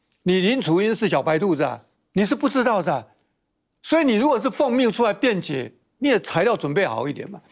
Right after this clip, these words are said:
如果你是主动跳，跳出来拍马屁，那你就越描越黑，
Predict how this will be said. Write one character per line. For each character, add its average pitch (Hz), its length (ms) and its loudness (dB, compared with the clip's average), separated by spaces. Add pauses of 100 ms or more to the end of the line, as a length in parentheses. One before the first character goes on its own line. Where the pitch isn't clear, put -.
(300)
如 320 160 4
果 302 100 2
你 196 160 0
是 233 140 0
主 131 280 -4
动 214 240 0
跳， 139 200 -4 (100)
跳 208 160 2
出 170 80 -2
来 170 100 2 (160)
拍 175 160 -2
马 143 160 -2
屁， 156 300 -2 (380)
那 302 120 2
你 240 80 2
就 269 140 2
越 269 260 2
描 190 240 0
越 226 220 0
黑， 208 260 0